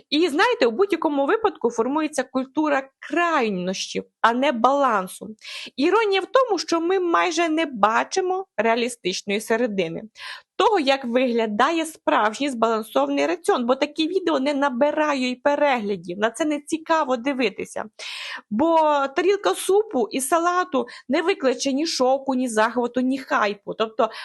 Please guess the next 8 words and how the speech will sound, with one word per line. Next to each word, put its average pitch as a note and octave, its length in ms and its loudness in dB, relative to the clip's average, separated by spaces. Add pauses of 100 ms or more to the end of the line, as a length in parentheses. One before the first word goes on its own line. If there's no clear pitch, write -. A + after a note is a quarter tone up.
(200)
блогери C4+ 540 0
хочуть, G#3 720 -2 (120)
е, F#3+ 260 2
отримувати A#3+ 760 0
перегляди C4 640 0
і C#4+ 80 -2
вражати C4 560 0
публіку. G#3+ 540 -2